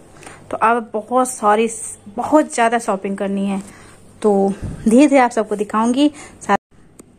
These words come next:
तो बस अभी इतनी ही शॉपिंग हुई है, अभी बहुत शॉपिंग बाकी है। अचानक गृह प्रवेश हो गया, क्योंकि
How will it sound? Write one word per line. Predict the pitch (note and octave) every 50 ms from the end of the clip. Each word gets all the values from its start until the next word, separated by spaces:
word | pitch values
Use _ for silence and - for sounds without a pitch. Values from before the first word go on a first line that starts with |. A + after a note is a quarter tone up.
| _ _ -
तो | C4+ B3
बस | A3 G#3+ B3+ C4 B3+ -
अभी | - A#3 A3+ A3 B3 A#3+ A#3+
इतनी | A3+ A3+ - A3+ A#3+
ही | A#3+ A#3+ B3 A#3+
शॉपिंग | B3 A#3 G#3+ G3+ G3+ - A3+ A3+ A3
हुई | G#3 G#3+ G#3+ G#3+
है, | A3 A3
अभी | A3 A#3
बहुत | A3 G#3 - - A3 G#3+ - - - B3 C4 C4+ C4
शॉपिंग | - C4 A#3 G#3 - - A3 A3 G#3+ G#3+
बाकी | G3 G3 G3 F#3+ - - - G#3+ A3+
है। | A#3+
अचानक | A#3+ - A#3 A3+ A3+ A#3 A3 G#3+ A3 A#3 A#3
गृह | A3 A3+ A3+
प्रवेश | A3 A3 A3 G#3+ G#3+ A3 A3 -
हो | A3 G3+
गया, | G#3 G#3 A3 A3+ A#3
क्योंकि | A3+ - A#3 A3 G#3+ G#3+ - A#3+ A#3+ B3 B3 B3